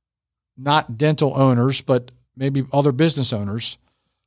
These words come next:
that your business is committed to complying with all laws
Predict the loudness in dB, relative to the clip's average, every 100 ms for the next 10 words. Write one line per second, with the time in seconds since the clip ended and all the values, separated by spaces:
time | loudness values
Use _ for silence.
0 | _ _ -2 2 2 -2 -10 -4 0 0
1 | 0 0 0 -4 -4 -4 -2 0 2 2
2 | 2 0 -2 -2 -6 -6 -2 0 0 -2
3 | -4 _ 2 6 6 6 4 2 2 2
4 | -2 -6 -8 -10